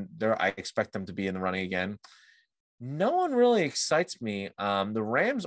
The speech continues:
are the next team in the N F C in my mind that, you know, as Super Bowl contender. I think Matt Stafford's gonna have a big year.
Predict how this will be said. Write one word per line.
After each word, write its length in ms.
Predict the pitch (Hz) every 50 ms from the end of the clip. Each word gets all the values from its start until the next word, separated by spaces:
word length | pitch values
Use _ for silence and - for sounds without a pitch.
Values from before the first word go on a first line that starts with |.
| -
are 240 | - 120 139 147 139
the 140 | 120 120 117
next 540 | 110 107 113 117 117 - - - - - - _ _ _ _ -
team 300 | - 123 123 127 123 98
in 100 | 92 92
the 60 | 95
N 80 | 92 92
F 100 | 90 -
C 220 | - - 107 101
in 80 | 90 82
my 120 | 85 87 92
mind 360 | 90 80 73 73 78 90 - - _ _
that, 300 | 92 85 82 80 - -
you 100 | 87 92
know, 240 | 85 80 78 71 71 71 71 - - _ _ _ _ _ _ _ _ -
as 180 | 107 98 95
Super 260 | - - 120 - - 95
Bowl 80 | 90
contender. 280 | - - - 107 85 71
I 120 | 120 180 202
think 180 | 262 254 220
Matt 180 | 165 135 123 - -
Stafford's 260 | 120 101 95 92 87
gonna 120 | 95 85 85
have 100 | 85 82
a 20 |
big 180 | 87 87 82 85
year. 280 | 80 71 73 73 -